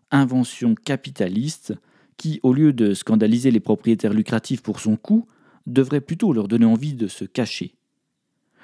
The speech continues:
Le chômage généré et maintenu par le mode de propriété lucrative oriente le coût du travail à la baisse et forme une réserve de main-d'œuvre docile. Les organismes d'insertion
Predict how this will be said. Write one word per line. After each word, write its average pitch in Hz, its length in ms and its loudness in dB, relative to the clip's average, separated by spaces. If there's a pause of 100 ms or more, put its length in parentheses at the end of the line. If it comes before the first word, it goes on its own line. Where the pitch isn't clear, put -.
(160)
Le 117 140 0
chômage 117 560 2
généré 170 640 0
et 110 100 -4
maintenu 147 560 2
par 101 240 -6
le 101 120 0
mode 127 200 2
de 123 80 0
propriété 113 500 -4
lucrative 135 680 -4 (580)
oriente 170 460 0
le 113 80 4
coût - 220 -4
du 131 120 -4
travail 104 400 -2
à 98 100 -6
la 95 140 -4
baisse 170 560 -2 (320)
et 147 60 -2
forme 165 340 0
une 117 120 4
réserve 120 420 0
de 107 140 0
main-d'œuvre 107 480 0
docile. 104 680 -4 (880)
Les 117 220 2
organismes 117 540 0
d'insertion 110 840 -2